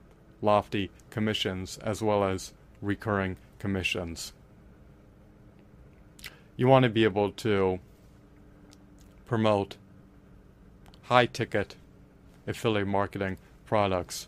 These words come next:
metaphorically speaking. You want to be able to promote affiliate marketing products that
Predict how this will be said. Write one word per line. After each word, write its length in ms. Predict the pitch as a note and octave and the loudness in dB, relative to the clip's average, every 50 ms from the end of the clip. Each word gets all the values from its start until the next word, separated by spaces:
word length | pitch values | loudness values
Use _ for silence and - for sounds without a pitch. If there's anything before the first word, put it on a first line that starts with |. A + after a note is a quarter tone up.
| - - - - - - | -18 -20 -20 -20 -14 -6
metaphorically 600 | - G#2 G2+ F#2+ F2+ - A2 G2+ F#2+ - - G2 F2+ | -4 -2 -2 -2 -2 0 0 0 0 -2 -4 -6 -8
speaking. 460 | - - - F#2+ - - F#2+ F2 F2 - - - - - | -8 -10 -10 -8 -8 -8 -10 -10 -12 -14 -20 -20 -12 -2
You 80 | - B2 | 2 4
want 120 | B2+ B2+ | 4 4
to 40 | B2 | 4
be 120 | G#2+ A#2 A2+ | 2 2 2
able 160 | G2 G2+ F#2+ | 2 0 -4
to 80 | G2 F#2+ | -6 -8
promote 460 | - - G#2 G#2+ G2 G2 G2 F#2+ - - - - - - - - | -8 -6 -2 0 0 0 0 -2 -6 -14 -20 -20 -20 -20 -14 -12
affiliate 400 | A2 - - A#2+ G#2+ G2+ G2+ G2 | -12 -4 -2 0 0 0 0 0
marketing 320 | G2+ G2 G2 - G2 F#2 - | -2 -2 -2 -4 -6 -10 -4
products 600 | - A2+ G#2+ G#2 F#2+ F#2+ F#2+ F#2 - - - - - - - - - - | 0 2 2 2 2 0 -2 -4 -6 -12 -14 -16 -20 -20 -20 -20 -18 -8
that 400 | - G#2+ G2+ F#2+ F#2+ G2 - - | -4 0 0 0 0 -2 -4 -8